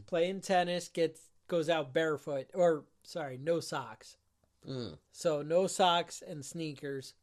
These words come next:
Speaker 2: Uh-huh.
Speaker 1: playing tennis, gets a big blister on his foot. By that night, he freaking had a fever and infection.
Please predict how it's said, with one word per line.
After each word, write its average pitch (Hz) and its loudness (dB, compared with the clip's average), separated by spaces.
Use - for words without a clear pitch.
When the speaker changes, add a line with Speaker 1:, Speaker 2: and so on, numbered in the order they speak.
Speaker 2:
Uh-huh. - -6
Speaker 1:
playing 170 0
tennis, 151 -6
gets 165 -4
a 165 -8
big 156 -4
blister 160 -2
on 147 -4
his 135 -10
foot. 143 -8
By 165 -2
that 175 -4
night, 160 -2
he 170 -10
freaking 160 -4
had 160 -4
a 143 -4
fever 156 -2
and 143 -8
infection. 139 -10